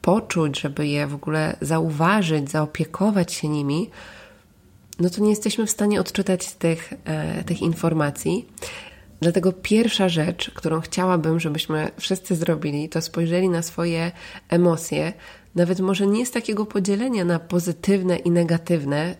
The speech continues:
jeśli to, jeśli tego nie czujecie, tylko może właśnie na te przyjemne i mniej przyjemne, tak żeby pozwolić sobie na to, żeby te mniej przyjemne emocje również odczuwać.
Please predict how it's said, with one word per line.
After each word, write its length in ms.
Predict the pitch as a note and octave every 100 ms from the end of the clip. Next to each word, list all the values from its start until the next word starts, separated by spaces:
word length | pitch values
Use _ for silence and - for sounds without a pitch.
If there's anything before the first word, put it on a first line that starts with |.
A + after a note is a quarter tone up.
| -
jeśli 360 | D#3+ F3 - D#3+
to, 400 | - D#3 D#3+ -
jeśli 280 | D#3 D#3+ D#3
tego 200 | E3 D#3+
nie 160 | E3 E3
czujecie, 540 | E3 D3+ C#3+ - F3+ - - - -
tylko 240 | A3+ A3
może 280 | A#3 A3 A3
właśnie 280 | G#3 G3+ G3
na 100 | F#3+
te 160 | F#3+
przyjemne 680 | F#3 - F3+ F3 F3 F3 F3+ F3+
i 80 | E3+
mniej 300 | E3+ F3 F3
przyjemne, 560 | - D#3 C#3+ C#3+ D3 - - - -
tak 260 | - G3 G3+
żeby 300 | G3 F3+ F#3+ -
pozwolić 880 | - F3+ F3+ E3 G#3 G3+ E3 - -
sobie 580 | - E3+ D3+ D3 F3 B3 - - -
na 220 | F3+ F3+
to, 220 | F3 F3
żeby 220 | F#3+ F3+
te 160 | F3+ F3+
mniej 400 | F3 F3+ F#3+ G3+
przyjemne 480 | G3+ - E3+ F3 F#3
emocje 540 | D#3+ D#3+ D#3+ - E3+ - -
również 640 | E3 D#3+ D#3+ D#3+ - -
odczuwać. 640 | E3 - D3+ C#3+ G3+ -